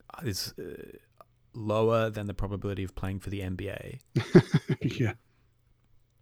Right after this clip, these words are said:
Speaker 2: Yeah.
Speaker 1: So I'm actually pursuing something with massive odds stacked against me on a daily basis.
Speaker 2: Yeah,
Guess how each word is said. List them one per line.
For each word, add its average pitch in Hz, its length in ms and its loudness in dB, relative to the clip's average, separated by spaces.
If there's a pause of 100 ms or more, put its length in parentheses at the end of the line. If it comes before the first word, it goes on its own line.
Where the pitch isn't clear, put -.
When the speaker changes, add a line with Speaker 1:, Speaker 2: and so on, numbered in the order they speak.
(120)
Speaker 2:
Yeah. 139 240 12
Speaker 1:
So 135 100 10
I'm 135 160 4
actually 135 280 2
pursuing 123 440 4
something 107 320 0
with 101 140 0
massive 107 520 2
odds 92 220 -2
stacked - 300 -8
against 95 320 -8
me 101 100 -4
on 92 80 -6
a 90 80 -4
daily 95 300 -6
basis. - 680 -10 (320)
Speaker 2:
Yeah, 120 300 6